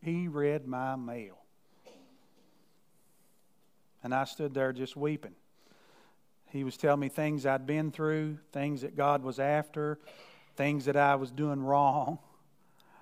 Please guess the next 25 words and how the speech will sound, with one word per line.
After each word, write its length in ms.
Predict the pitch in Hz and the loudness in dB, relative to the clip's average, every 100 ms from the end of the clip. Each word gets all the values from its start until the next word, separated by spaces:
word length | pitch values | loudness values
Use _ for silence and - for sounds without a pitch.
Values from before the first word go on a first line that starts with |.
| - | -10
I 40 | 131 | -4
mean, 200 | 135 120 | -2 0
he 240 | 139 160 | 0 0
read 400 | 147 131 131 131 | 0 0 0 0
my 280 | 123 120 131 | -2 -4 -4
mail, 460 | 120 123 135 117 | -4 -4 -2 -4
and 100 | 110 | -6
I 100 | 127 | -6
thought, 320 | 127 127 113 - - - - - _ | -4 -2 -4 -6 -20 -20 -20 -20 _
"Whew, 420 | - - - - - - _ _ _ _ _ _ _ - | -10 -8 -8 -10 -18 -20 _ _ _ _ _ _ _ -6
no 280 | 139 160 165 | 2 4 4
way 440 | 147 170 156 98 - - _ _ _ _ _ _ _ | 6 8 8 6 -8 -20 _ _ _ _ _ _ _
you 140 | 147 147 | -4 -2
knew 220 | 143 135 | 0 0
this." 320 | 135 147 - | 2 0 -2
But 220 | - 147 | -2 0
it 120 | 175 - | 2 -2
set 300 | - 185 190 | 4 4 6
me 160 | 180 | 4
up 220 | 185 151 | 6 4
because 320 | 151 - 143 - | 0 2 2 2
he 120 | 165 | -2
was 200 | 147 127 | -4 -4
getting 380 | 139 165 180 180 | 0 0 0 0
ready 540 | 160 156 139 104 - | 2 4 2 -2 -12